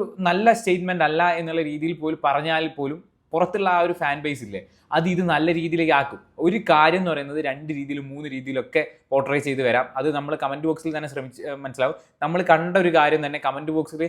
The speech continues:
അത് വേറൊരു പെർസ്പെക്റ്റീവിൽ നമ്മൾ കാണുന്ന സമയത്ത് നമ്മളും ചിന്തിക്കും, "ഓ, ഇത് അങ്ങനെ ആയിരിക്കൂലേ അദ്ദേഹം ഉദ്ദേശിച്ചത്."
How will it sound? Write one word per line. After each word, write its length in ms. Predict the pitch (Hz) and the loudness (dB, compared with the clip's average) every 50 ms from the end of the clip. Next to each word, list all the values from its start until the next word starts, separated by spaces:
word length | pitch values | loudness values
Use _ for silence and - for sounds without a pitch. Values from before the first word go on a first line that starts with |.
| 165 - _ _ - | -6 -8 _ _ -4
അത് 100 | 143 151 147 | -4 -2 0
വേറൊരു 360 | 143 143 151 165 180 180 180 | 2 4 4 4 4 4 2
പെർസ്പെക്റ്റീവിൽ 580 | 156 156 151 - - 160 151 - 160 160 160 160 | 2 0 0 -2 -6 -8 -6 -2 -2 -2 0 -2
നമ്മൾ 240 | 151 143 143 143 147 147 - - - - | -4 -4 -4 -4 -4 -6 -6 -4 0 2
കാണുന്ന 340 | 135 135 143 156 165 170 | 2 4 2 2 -2 -4
സമയത്ത് 320 | 160 160 143 135 131 156 147 | -4 -6 -6 -8 -8 -8 -10
നമ്മളും 300 | 143 135 151 160 165 160 | -10 -6 -4 -4 -4 -4
ചിന്തിക്കും, 320 | 147 135 120 110 110 104 - _ _ _ _ - | -4 -6 -8 -8 -10 -10 -14 _ _ _ _ -6
"ഓ, 60 | 196 196 190 156 143 | -2 0 2 2 2
ഇത് 120 | 143 160 | 0 -2
അങ്ങനെ 420 | 147 143 143 165 185 214 226 226 196 | -2 -2 -4 -6 -6 -4 -2 -2 0
ആയിരിക്കൂലേ 600 | 175 160 160 165 170 160 160 160 143 120 110 110 | 0 0 0 0 -2 -2 -6 -8 -8 -6 -6 -4
അദ്ദേഹം 300 | 107 104 107 117 120 127 | -6 -6 -6 -6 -8 -6
ഉദ്ദേശിച്ചത്." 500 | 127 120 120 131 131 120 - 139 143 180 | -8 -8 -8 -10 -10 -10 -12 -14 -16 -16